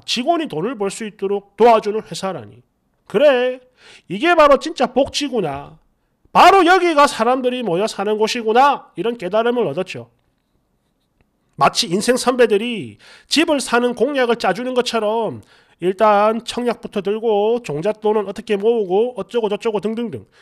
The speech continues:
이런 얘기를 하면서 자연스럽게 뭐 부자 되는 방법, 돈 버는 방법, 그리고 주변에 있는 동기 여자애들이 뭐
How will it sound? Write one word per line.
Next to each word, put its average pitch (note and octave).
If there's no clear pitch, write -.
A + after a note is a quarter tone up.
이런 B3+
얘기를 A#3
하면서 F#3+
자연스럽게 G#3
뭐 B2
부자 C#3+
되는 F#3+
방법, F#3+
돈 C3
버는 A3
방법, F#3+
그리고 A#3+
주변에 B3+
있는 A#3
동기 G#3+
여자애들이 A3+
뭐 B2